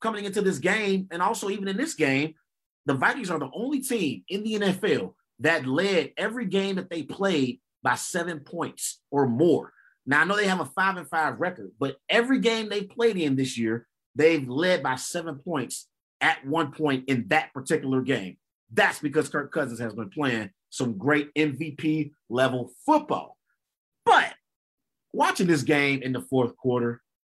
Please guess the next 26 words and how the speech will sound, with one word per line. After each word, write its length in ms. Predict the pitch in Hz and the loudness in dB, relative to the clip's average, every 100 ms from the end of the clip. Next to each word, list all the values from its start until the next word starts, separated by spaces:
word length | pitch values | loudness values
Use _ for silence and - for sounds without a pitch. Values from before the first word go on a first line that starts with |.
| _ _ _ _ _ _ _ _ _ - | _ _ _ _ _ _ _ _ _ 0
as 220 | 180 127 | 0 0
great 360 | 98 143 214 196 | -2 2 4 2
as 160 | 180 | -4
Kirk 280 | - 190 190 | -2 -4 -2
Cousins 300 | 185 160 156 | -2 -4 -4
has 160 | 139 117 | -6 -6
played 440 | - 147 151 135 | 2 4 4 4
this 260 | 131 131 - | 0 0 -4
year, 280 | 104 85 - _ _ _ _ | -6 -6 -12 _ _ _ _
Kirk 260 | - 175 180 | -2 -2 0
Cousins 540 | 190 185 175 165 - _ _ - | 0 0 -4 -8 -16 _ _ 4
always 880 | 254 311 233 165 147 127 127 127 - _ _ _ _ _ _ _ _ | 8 10 10 8 8 6 2 -4 -12 _ _ _ _ _ _ _ _
creates 380 | - 202 208 202 | -6 2 2 2
opportunities 880 | 160 185 156 - 196 143 113 117 - _ _ - | 0 0 -2 -4 -4 -4 -6 -10 -14 _ _ 0
for 120 | 160 | 2
the 120 | 147 | 2
opposing 560 | 143 135 196 202 175 143 | 0 0 0 0 -2 -8
team 520 | - 196 170 131 127 - _ | -4 -2 0 -2 -4 -10 _
to 80 | 156 | -6
take 220 | 135 156 | 0 0
advantage 440 | 143 120 127 101 92 | 0 0 -2 -2 -8
of. 260 | 87 76 _ _ _ | -10 -12 _ _ _
And 120 | 156 | 0
in 100 | 170 | 0
this 180 | 233 294 | 0 -2
game, 460 | 226 247 240 240 | 2 2 4 0